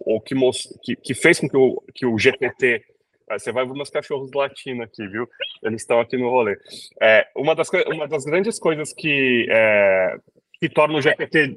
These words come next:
que fez o G P T se diferenciar dos outros, por exemplo, o Google não tinha grandes modelos,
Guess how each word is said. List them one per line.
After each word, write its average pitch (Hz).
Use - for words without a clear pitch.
que 143
fez 160
o 156
G 143
P 143
T 139
se 156
diferenciar 151
dos 117
outros, 147
por 135
exemplo, 117
o -
Google 170
não 170
tinha 165
grandes 135
modelos, 113